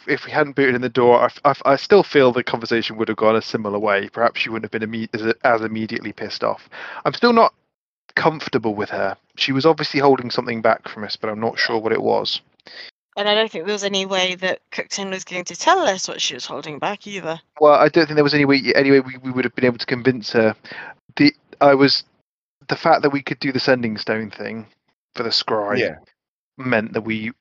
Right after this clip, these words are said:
Speaker 1: I, I felt comfortable enough to tell her some stuff. Otherwise, I don't know if we would have done.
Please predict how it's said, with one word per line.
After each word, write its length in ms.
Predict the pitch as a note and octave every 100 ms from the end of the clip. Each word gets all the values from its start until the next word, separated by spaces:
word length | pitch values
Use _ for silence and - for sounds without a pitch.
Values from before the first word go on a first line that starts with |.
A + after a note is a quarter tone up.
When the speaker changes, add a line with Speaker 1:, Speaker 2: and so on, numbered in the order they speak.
| -
Speaker 1:
I, 140 | A#2 A#2
I 120 | A#2
felt 380 | - B2 A#2 -
comfortable 460 | - A#2 - - G#2+
enough 180 | G#2+ -
to 100 | -
tell 200 | - G#2
her 80 | G2
some 220 | A2 G2+
stuff. 320 | - G#2 -
Otherwise, 460 | - A2+ G#2+ G#2+ G#2
I 60 |
don't 160 | G2+ G#2+
know 60 | G#2
if 120 | -
we 80 | G#2
would 160 | G#2
have 80 | G2+
done. 240 | G2 G2+